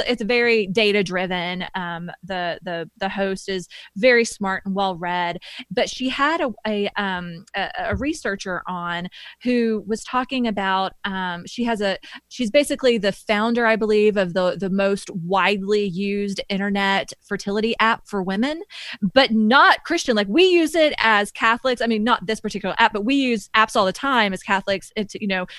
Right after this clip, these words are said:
to integrate with our practice of natural family planning and responsible parenthood and all of those things. But she's really taking it just like,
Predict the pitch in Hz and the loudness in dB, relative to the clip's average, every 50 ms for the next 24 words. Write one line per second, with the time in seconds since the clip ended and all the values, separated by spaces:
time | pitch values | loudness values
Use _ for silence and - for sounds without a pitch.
0 | - - - - - 240 220 - 233 226 240 233 185 220 220 226 214 214 208 220 | -18 -18 -12 -4 -2 -2 0 2 0 0 0 0 2 4 4 4 2 0 -2 -2
1 | 196 190 - 214 190 202 - - 214 - 208 190 190 190 196 196 - 190 - - | -4 -2 0 0 0 0 0 -2 -6 -4 -4 -2 0 0 0 -2 -4 -6 -6 -6
2 | 190 180 175 175 180 - - 269 262 247 233 226 220 220 214 208 208 202 185 175 | -6 -4 -6 -8 -8 -6 -2 0 0 2 2 2 2 2 2 2 0 0 -2 -4
3 | 185 - - 175 180 175 - 170 180 175 - - 247 233 233 220 220 233 226 208 | -6 -6 -4 -4 -4 -4 -4 -6 -6 -6 -4 -2 0 0 0 0 -2 -2 -2 -2
4 | 196 196 190 190 185 180 185 180 190 180 185 180 180 - - 247 240 220 214 - | -2 -2 -2 -4 -4 -4 -6 -6 -6 -8 -8 -10 -10 -8 -6 -4 -2 -2 -2 -4
5 | - - - - - - - 269 254 - - - - - 359 381 415 226 240 339 | -8 -16 -16 -14 -4 0 0 0 0 0 -4 -6 0 2 2 2 4 2 2 2
6 | 330 302 262 - 277 269 262 - 233 208 208 190 233 185 - 226 220 208 214 220 | 2 2 2 2 2 0 0 0 0 -4 -4 -4 -4 -2 0 2 2 2 2 0
7 | - - 190 202 202 190 190 196 | -4 -8 -4 -2 0 0 0 -2